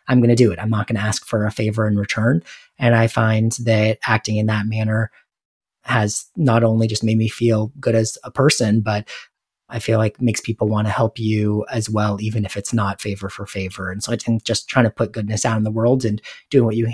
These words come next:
can to help other people achieve their goals, um, is something that I think is a really important value to have as a successful business owner.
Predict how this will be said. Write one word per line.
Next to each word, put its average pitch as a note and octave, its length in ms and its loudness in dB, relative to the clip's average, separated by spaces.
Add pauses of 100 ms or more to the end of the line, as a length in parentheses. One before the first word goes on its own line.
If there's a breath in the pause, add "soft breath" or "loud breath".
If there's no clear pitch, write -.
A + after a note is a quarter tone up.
can A#2 300 0
to A2+ 340 -2
help - 200 0
other A2+ 160 -4
people C3+ 360 0
achieve A#2 300 -2
their A2 220 -2
goals, D#3 380 -2 (340 loud breath)
um, G#2 300 0
is - 180 -2
something G#2+ 580 0
that A2+ 320 -2 (800 soft breath)
I A2+ 80 -2
think G#2+ 160 -2
is G#2+ 100 -2
a A2 80 -2
really G#2+ 220 -2
important G#2+ 380 -2
value G#2+ 320 0
to G#2 60 -2
have G2+ 320 -2
as G#2+ 320 -6
a - 60 -6
successful A2 480 -6
business G2+ 300 -8
owner. C#3+ 300 -4